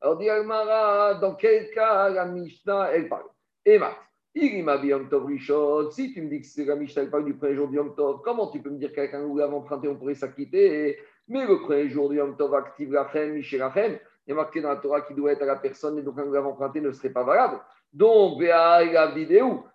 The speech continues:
et ce Lulav n'est pas à lui. Donc forcément, le diouk qu'on va faire de la Mishnah, qu'un Lulav, euh, emprunté, on pourrait s'acquitter, ne parle pas du premier jour, ça parle uniquement de quoi ? Du deuxième jour.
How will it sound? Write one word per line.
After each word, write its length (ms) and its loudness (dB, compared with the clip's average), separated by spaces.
et 160 6
ce 140 -4
Lulav 260 2
n'est 160 -6
pas 160 4
à 100 2
lui. 160 -8
Donc 180 -8
forcément, 440 -4
le 100 2
diouk 300 -6
qu'on 160 -4
va 60 -8
faire 100 -4
de 60 0
la 60 2
Mishnah, 340 -4
qu'un 180 -6
Lulav, 340 -2
euh, 260 2
emprunté, 380 -6
on 60 -4
pourrait 160 -6
s'acquitter, 460 -4
ne 80 -8
parle 220 -6
pas 100 0
du 100 -8
premier 300 -4
jour, 320 -4
ça 220 -2
parle 320 -4
uniquement 400 -6
de 100 -2
quoi ? 240 0
Du 140 -8
deuxième 360 -2
jour. 320 -2